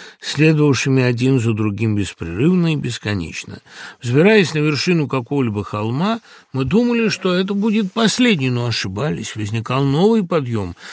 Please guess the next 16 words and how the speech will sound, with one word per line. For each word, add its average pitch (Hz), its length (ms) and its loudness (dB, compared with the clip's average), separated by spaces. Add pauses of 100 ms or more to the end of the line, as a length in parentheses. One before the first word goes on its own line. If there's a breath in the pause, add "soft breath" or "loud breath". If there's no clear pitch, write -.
(160 loud breath)
на 113 140 -2
который 104 400 -4
также 156 400 -2
следовало 156 480 -2
взбираться, 113 640 -4
как 104 240 -12
и - 20 -12
на 92 160 -8
другие. 85 500 -10 (460)
Впрочем, 208 540 4
до 143 80 0
развалин 131 560 2
огромной 123 480 -2
деревни, 117 480 0
разрушенной 113 600 -2
русскими 120 560 -2